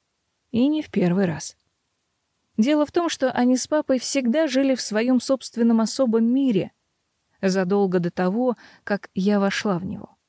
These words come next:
В пятидесятые годы, с первых же дней этой запретной любви, их отношения были глубокие, а узы — крепки. Я стала нежданным плодом большой любви,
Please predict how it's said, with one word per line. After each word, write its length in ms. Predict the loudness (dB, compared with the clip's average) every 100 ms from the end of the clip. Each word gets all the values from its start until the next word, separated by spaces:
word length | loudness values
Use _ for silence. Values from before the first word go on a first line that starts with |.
| _ _ _ _ _ _ _ _
В 80 | _
пятидесятые 800 | -2 2 2 2 0 0 0 0
годы, 580 | 0 0 0 -2 -6 -14 -20
с 120 | -4
первых 340 | -2 0 0
же 160 | 0 2
дней 320 | 2 2 2
этой 280 | -2 -2 -2
запретной 520 | -2 0 -2 0 0
любви, 440 | 2 2 2 0 -2 -18 -20 -10 -2
их 180 | -2
отношения 600 | 0 0 0 0 2 2
были 260 | 2 2 2
глубокие, 720 | 2 2 2 2 2 2 0 -2 _ _
а 140 | -6 -4
узы — 500 | 0 2 2 0 -2 -6 -2
крепки. 520 | -2 -2 -6 -18 -20 _ _ _ _ _ _ _ _ _ _
Я 160 | -4 -2
стала 260 | 0 2
нежданным 640 | 4 4 2 0 0 -2 -2
плодом 520 | 0 0 2 2 2
большой 400 | 0 -2 0 0
любви, 400 | 2 2 2